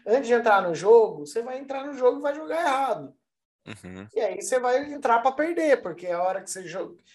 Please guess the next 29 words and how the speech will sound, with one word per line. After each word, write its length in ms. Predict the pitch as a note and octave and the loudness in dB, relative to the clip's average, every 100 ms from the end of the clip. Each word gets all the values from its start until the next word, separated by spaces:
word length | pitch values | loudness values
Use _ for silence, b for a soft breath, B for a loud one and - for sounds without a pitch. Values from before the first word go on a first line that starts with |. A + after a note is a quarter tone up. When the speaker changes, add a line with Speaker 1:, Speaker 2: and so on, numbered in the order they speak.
| b _ | b _
Speaker 1:
que 100 | G3 | -8
descobrirem 480 | F3 - F#3 F3+ F3 | -4 -2 -2 -4 -8
que 60 | |
você 60 | - | 0
tá 100 | F#3 | 0
jogando 300 | G3 F#3+ A3 | 0 -4 -4
errado, 400 | B3 A#3 B3 B3 | -2 0 0 -2
você 240 | G4+ - F4 | -4 -6 -4
vai 140 | C#4+ | -6
ser 140 | - | -6
desqualificado. 840 | - - F#3+ F3+ - F3+ C#3+ A2 - _ b b b b b | -8 -2 -2 -4 -6 -2 -2 -4 -14 _ b b b b b
Então, 560 | F#3 - A3+ C#4 G3+ B B B _ | -14 2 2 4 -4 B B B _
é, 840 | D#3+ E3 E3 E3 E3+ E3 D#3+ D#3 D3+ | -2 0 2 2 0 0 0 -2 -2
pra 180 | G3+ | -2
quem 180 | G#3 G#3+ | 0 0
não 140 | G#3+ G3+ | 0 -2
sabe, 400 | - F#3 G#3 F#3 | -2 -2 -2 -2
hoje 240 | G#3+ A3+ | -2 -2
o 140 | A3 | -4
teto 420 | - - - F3 E3+ | -4 -4 -4 -4 -2
anual 320 | E3+ D#3 D#3 | 0 2 2
do 140 | E3 | -2
mei 220 | F3+ D3 D#3+ | -6 -4 -2
é 20 | |
oitenta 400 | D#3 D#3 D3+ D#3 | -2 -8 -8 -6
e 20 | |
um 140 | D3+ | -6
mil 240 | D3 C#3 C#3 | -8 -10 -8
reais 680 | D#3+ G3 C#3 C#3 C#4 - | -2 0 0 0 -2 -6